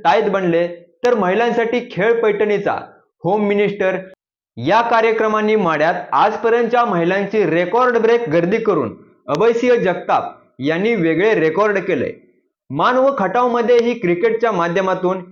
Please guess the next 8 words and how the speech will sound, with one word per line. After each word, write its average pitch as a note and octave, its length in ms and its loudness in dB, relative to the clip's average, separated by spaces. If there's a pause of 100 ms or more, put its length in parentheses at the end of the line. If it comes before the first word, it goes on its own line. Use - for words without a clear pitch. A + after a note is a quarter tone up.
(160)
युवकांच्या A#3 680 0
गळ्यातील F3 500 0 (100)
ताईत F3+ 260 0
बनले. A#2+ 280 -2 (680)
कोविडमध्ये A3 600 2
शेकडो A3 460 2
लोकांना A3+ 420 0
जीवदान, F#3 480 2